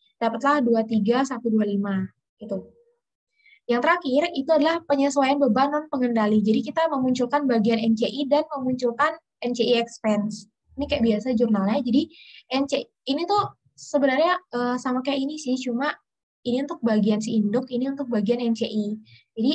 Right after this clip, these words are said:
N C I expense pada dividen S dan N C I equity ending. Nah,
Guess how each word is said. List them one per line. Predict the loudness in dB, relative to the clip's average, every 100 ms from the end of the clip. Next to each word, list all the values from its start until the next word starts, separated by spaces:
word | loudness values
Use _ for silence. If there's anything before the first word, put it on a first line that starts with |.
| -2
N | -4
C | -2 0
I | 0
expense | 0 -6 -4 -4 -4 -6
pada | -4 2 2
dividen | 2 0 0 -2 -4 _ -6
S | -4 -4 0
dan | 2 2
N | 0 -2
C | 0 2
I | 2
equity | 2 -2 -2 -2
ending. | 0 2 0 0 -2 -4 -12 _ _ _ -4
Nah, | 0 0